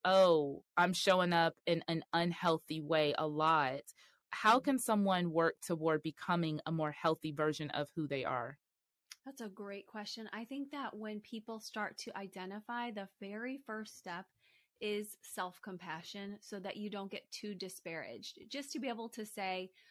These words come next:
Speaker 2: "Let me take some deep breaths and start owning this." If you're in a relationship, it's also a good time to say to your partner, like, "You've been saying this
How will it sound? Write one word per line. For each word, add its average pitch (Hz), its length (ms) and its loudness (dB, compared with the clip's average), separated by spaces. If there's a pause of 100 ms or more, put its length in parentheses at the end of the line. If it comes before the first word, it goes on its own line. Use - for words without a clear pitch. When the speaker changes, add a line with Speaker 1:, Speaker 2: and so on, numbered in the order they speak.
(140)
Speaker 2:
"Let 208 140 -4
me 240 120 -2
take 285 240 -8
some 285 200 -4
deep 233 180 -8
breaths 180 520 -10 (100)
and 196 120 -10
start 190 320 -8
owning 214 440 -4
this." 202 400 -8 (320)
If 226 220 -6
you're 240 120 -6
in 220 160 -6
a 254 80 -6
relationship, 214 800 -6
it's 220 260 -10
also 208 540 -6
a 208 60 -8
good 190 280 -10
time 185 320 -10
to 196 120 -14
say 180 320 -10
to 196 120 -12
your 180 160 -10
partner, 185 400 -8
like, 180 280 -12
"You've 262 200 -10
been 294 160 -2
saying 196 320 -8
this 185 280 -10